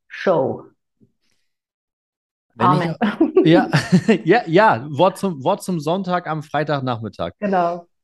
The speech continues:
Speaker 2: Jetzt bin ich auf LinkedIn relativ stark unterwegs.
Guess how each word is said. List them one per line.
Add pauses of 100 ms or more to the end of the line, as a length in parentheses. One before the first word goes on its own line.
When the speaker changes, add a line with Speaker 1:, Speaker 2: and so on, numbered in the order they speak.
(140)
Speaker 2:
Jetzt (640)
bin
ich
auf
LinkedIn (300)
relativ (140)
stark
unterwegs.